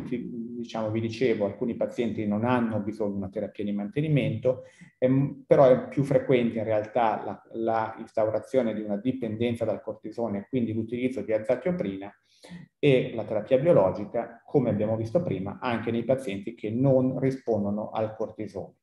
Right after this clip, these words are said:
In realtà la tendenza negli ultimi, proprio negli ultimi anni è quella di,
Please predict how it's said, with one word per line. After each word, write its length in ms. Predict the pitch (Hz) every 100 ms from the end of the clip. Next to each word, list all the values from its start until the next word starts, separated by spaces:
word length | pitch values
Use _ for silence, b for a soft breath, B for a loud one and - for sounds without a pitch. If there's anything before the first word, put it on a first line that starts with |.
| b b b -
In 60 | 151
realtà 640 | 208 147 143 143 151 -
la 120 | 123 -
tendenza 640 | 135 131 135 127 127 139
negli 300 | 127 104 110
ultimi, 600 | 117 117 110 107 104 101
proprio 240 | 143 143
negli 160 | 120 107
ultimi 360 | 110 117 127 117
anni 300 | 92 110 113
è 100 | 123
quella 320 | 123 117 110
di, 340 | 113 117 117